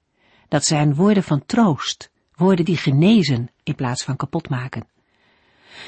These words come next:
Het zijn ook woorden over God, die mensen wijzen op degene die hen eeuwig leven kan geven. Een woord kan goed doen, maar ook kwaad doen.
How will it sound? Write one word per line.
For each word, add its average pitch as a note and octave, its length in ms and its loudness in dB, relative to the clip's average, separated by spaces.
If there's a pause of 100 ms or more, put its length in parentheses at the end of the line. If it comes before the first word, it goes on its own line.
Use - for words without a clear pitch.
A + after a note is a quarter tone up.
(100)
Het A#3 120 -2
zijn C#4 260 6
ook B3 120 2
woorden B3+ 280 4
over A3 240 2
God, - 460 -6 (160)
die E3+ 120 2
mensen F#3+ 420 4
wijzen F#3 400 4
op - 120 -4
degene E3 520 0 (360)
die D#3+ 160 0
hen E3 300 2
eeuwig G3 360 2
leven D3+ 320 2
kan C3 180 -2
geven. A#2+ 400 -8 (1200)
Een G3+ 180 4
woord A#3+ 480 4
kan - 180 2
goed D3 240 -2
doen, B2+ 240 -2 (340)
maar C3 240 0
ook - 120 -4
kwaad D3+ 320 -4
doen. C#3 200 -14